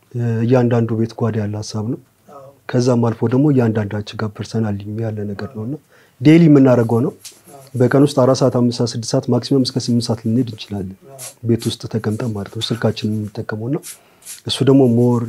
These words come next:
ጊዜያችንን ይበላብናል፣ ከብዙ ነገሮች ያርቀናልና ሁላችንም ቤት ያለ ችግር ስለሆነ፣ እ፣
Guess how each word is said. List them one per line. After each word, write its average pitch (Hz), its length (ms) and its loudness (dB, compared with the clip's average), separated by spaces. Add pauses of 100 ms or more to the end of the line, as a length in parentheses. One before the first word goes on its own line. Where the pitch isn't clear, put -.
(120)
ጊዜያችንን 120 520 0
ይበላብናል፣ 101 600 -6
ከብዙ 117 300 0
ነገሮች 113 380 -2
ያርቀናልና 107 640 -2 (680)
ሁላችንም 147 580 4
ቤት 123 220 0
ያለ 120 240 2 (160)
ችግር 113 300 -6
ስለሆነ፣ 123 440 0 (800)
እ፣ 117 80 -4